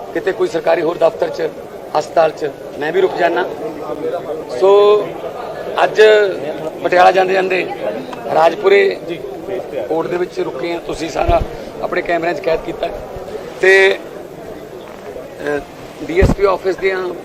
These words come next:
Speaker 1: ਦਿੱਕਤਾਂ ਵੱਲ ਲੋਕ ਮਿਲੇ, ਕਈਆਂ ਦੀਆਂ ਰਜਿਸਟਰੀਆਂ ਹੋ ਗਈਆਂ, ਕਈਆਂ ਦੀਆਂ ਹਜੇ ਵੇਟਿੰਗ 'ਚ ਨੇ। ਮੈਂ ਤਹਿਸੀਲਦਾਰ ਸਾਹਿਬ ਦੇ ਕਮਰੇ 'ਚ ਜਾ ਕੇ ਦੋ ਤਿੰਨ ਰਜਿਸਟਰੀਆਂ ਲਾਈਵ ਵੀ ਦੇਖੀਆਂ ਕਿ ਕੀ ਸਿਸਟਮ ਹੈ। ਤੇ ਤਹਿਸੀਲਦਾਰ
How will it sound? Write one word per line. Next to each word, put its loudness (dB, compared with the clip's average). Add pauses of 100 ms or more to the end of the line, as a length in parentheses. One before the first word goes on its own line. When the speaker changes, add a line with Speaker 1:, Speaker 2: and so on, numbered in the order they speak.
(360)
Speaker 1:
ਦਿੱਕਤਾਂ -2 (1120)
ਵੱਲ 2
ਲੋਕ 4
ਮਿਲੇ, 2 (1900)
ਕਈਆਂ 4
ਦੀਆਂ 6
ਰਜਿਸਟਰੀਆਂ 2
ਹੋ 6
ਗਈਆਂ, 2 (1120)
ਕਈਆਂ 2
ਦੀਆਂ 4
ਹਜੇ 0
ਵੇਟਿੰਗ 2
'ਚ -8
ਨੇ। 2 (240)
ਮੈਂ 0
ਤਹਿਸੀਲਦਾਰ 2
ਸਾਹਿਬ 4
ਦੇ 2
ਕਮਰੇ 2
'ਚ -6
ਜਾ 4
ਕੇ 0 (960)
ਦੋ -2
ਤਿੰਨ -2
ਰਜਿਸਟਰੀਆਂ -2
ਲਾਈਵ 4
ਵੀ -2
ਦੇਖੀਆਂ 0
ਕਿ -10 (100)
ਕੀ -6
ਸਿਸਟਮ -2
ਹੈ। -2 (640)
ਤੇ 2
ਤਹਿਸੀਲਦਾਰ 4